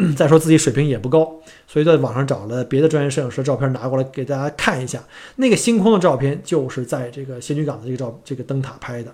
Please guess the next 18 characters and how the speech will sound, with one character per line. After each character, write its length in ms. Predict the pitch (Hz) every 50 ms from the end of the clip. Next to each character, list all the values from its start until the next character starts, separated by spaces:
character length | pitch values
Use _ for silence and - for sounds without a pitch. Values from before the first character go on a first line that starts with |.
| _ -
有 120 | 127 120
机 160 | 120 160 165
会 160 | 151 147 151 139
你 120 | 131 120
们 100 | 113 113
可 140 | 113 - 143
以 100 | 143 131
去 340 | 135 - 143 127 123 120 123 _
到 140 | - 127 120
前 320 | 120 - - 127 127 143 147
一 40 |
集 180 | 135 120 120 120
去 260 | - 135 127 123 120
翻 280 | 123 127 - - 180 185
看 200 | 160 - 160 131
一 100 | 135 139
下 140 | 127 131 110
啊。 220 | 101 104 101 98